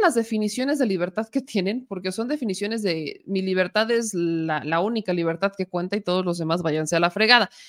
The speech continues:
Y, y Gloria Álvarez, em, en muy pocas cosas coincido con ella, si no es que en una y ya, o en ninguna. Gloria Álvarez, eh,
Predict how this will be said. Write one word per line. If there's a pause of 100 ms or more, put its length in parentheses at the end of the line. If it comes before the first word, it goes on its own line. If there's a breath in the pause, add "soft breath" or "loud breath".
(260 loud breath)
Y,
y
Gloria
Álvarez,
em, (720)
en
muy
pocas
cosas
coincido
con
ella,
si
no
es
que
en (220)
una (360)
y
ya, (560)
o
en
ninguna. (540 loud breath)
Gloria
Álvarez,
eh,